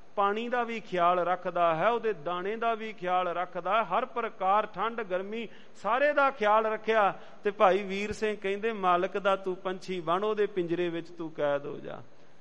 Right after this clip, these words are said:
ਆਪੀ ਸਾਰੇ ਸਭ ਫਿਕਰਾਨੇ ਪਏ ਸਿਆਦ।" ਸਿਆਦ ਕਹਿੰਦੇ ਨੇ ਸ਼ਿਕਾਰੀ ਨੂੰ। "ਸਭ ਫਿਕਰਾਨੇ ਪਏ ਸਿਆਦ ਨੂੰ, ਕੁੱਛੜ ਰਹਿੰਦੇ ਅਸੀਂ ਚੜੇ।" ਸਾਹਿਬ ਜੀ ਰਹਿਮਤਾਂ ਕਰਨ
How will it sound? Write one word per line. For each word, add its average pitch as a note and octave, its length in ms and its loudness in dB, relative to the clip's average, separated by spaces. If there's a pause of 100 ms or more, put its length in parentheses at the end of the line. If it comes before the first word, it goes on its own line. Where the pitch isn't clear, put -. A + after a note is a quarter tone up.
(280)
ਆਪੀ A#3+ 380 2
ਸਾਰੇ C4 680 4
ਸਭ C4 380 4
ਫਿਕਰਾਨੇ G#3+ 680 2
ਪਏ G3+ 400 6
ਸਿਆਦ।" E3+ 680 4
ਸਿਆਦ F3+ 420 4
ਕਹਿੰਦੇ G3 320 -4
ਨੇ A#3+ 120 -4
ਸ਼ਿਕਾਰੀ F#3+ 460 0
ਨੂੰ। F#3+ 180 -4 (320)
"ਸਭ B3 380 2
ਫਿਕਰਾਨੇ F#3+ 600 0
ਪਏ F3+ 380 -2
ਸਿਆਦ D#3 460 0
ਨੂੰ, F#3 380 -4 (380)
ਕੁੱਛੜ A3+ 360 -6
ਰਹਿੰਦੇ D#3+ 480 -6 (140)
ਅਸੀਂ E3 260 -8
ਚੜੇ।" D3+ 440 -4 (400)
ਸਾਹਿਬ E3+ 460 4
ਜੀ F3 200 -6
ਰਹਿਮਤਾਂ D#3+ 500 -2
ਕਰਨ D#3 400 -4